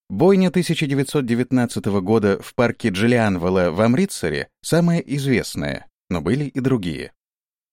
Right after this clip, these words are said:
Крестьянское восстание Мопла в тысяча девятьсот двадцать четвёртом году в Малабаре было намеренно представлено в неверном свете идеологами Раджа. Радж —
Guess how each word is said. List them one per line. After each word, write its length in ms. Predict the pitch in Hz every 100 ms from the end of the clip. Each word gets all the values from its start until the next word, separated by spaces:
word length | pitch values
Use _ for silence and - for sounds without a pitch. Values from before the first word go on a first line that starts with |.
| _
Крестьянское 640 | 110 135 - 180 170 165
восстание 520 | 147 139 - 135 135
Мопла 520 | 120 120 123 - 101 95
в 80 |
тысяча 380 | - 123 120 -
девятьсот 400 | 104 107 - 107
двадцать 420 | 82 104 107 104
четвёртом 600 | - 107 107 95 - 92
году 420 | 87 92 87 85 - _ _
в 120 | 92
Малабаре 680 | 95 92 85 120 165 90 73 - _ _ _
было 260 | 113 190
намеренно 540 | 185 160 143 165 170 165
представлено 800 | 120 101 - 104 117 117 113 107 _ -
в 100 | 101
неверном 520 | 127 120 95 80 76
свете 500 | - 101 147 147 139 _
идеологами 720 | 92 95 120 160 147 139 139 -
Раджа. 600 | 120 120 73 73 69 - _ _ _ _ _ _ _ _ _
Радж — 480 | 80 131 190 -